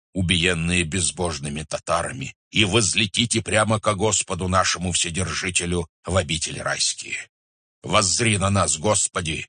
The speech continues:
и простри невидимую руку Твою. Прими в мире души рабов Твоих». Бывшие в храме поочерёдно подходили к владыке Митрофану.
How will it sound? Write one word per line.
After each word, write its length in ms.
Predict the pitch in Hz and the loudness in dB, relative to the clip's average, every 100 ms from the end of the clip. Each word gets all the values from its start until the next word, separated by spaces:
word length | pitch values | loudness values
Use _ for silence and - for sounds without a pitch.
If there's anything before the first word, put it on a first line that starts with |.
| _ - | _ -2
и 160 | 107 | 0
простри 600 | 92 113 110 - - 117 | 2 2 2 0 0 0
невидимую 580 | 98 98 101 87 101 98 | 2 2 2 2 2 2
руку 320 | 92 98 87 | 0 -2 -4
Твою. 420 | 78 73 69 - _ _ | -6 -6 -6 -12 _ _
Прими 380 | 98 110 120 135 | 2 4 6 4
в 120 | 101 | 4
мире 420 | 110 123 135 113 90 | 4 6 6 4 2
души 420 | 69 107 - 85 | 0 2 2 0
рабов 420 | 76 73 147 - | -4 -4 -6 -6
Твоих». 580 | - - 131 - - - _ _ _ _ _ _ _ | -8 -10 -10 -8 -8 -10 _ _ _ _ _ _ _
Бывшие 480 | - 95 101 - 87 | -6 -2 0 0 -2
в 60 | 78 | -4
храме 340 | 85 90 82 | -2 -2 -2
поочерёдно 680 | - 80 - 82 90 76 78 | -4 -2 -2 -2 -4 -4 -8
подходили 500 | 71 - 69 80 76 | -8 -8 -6 -6 -6
к 140 | - | -8
владыке 380 | 73 71 78 69 | -10 -10 -10 -10
Митрофану. 680 | 73 - - - 85 92 | -10 -10 -10 -10 -10 -14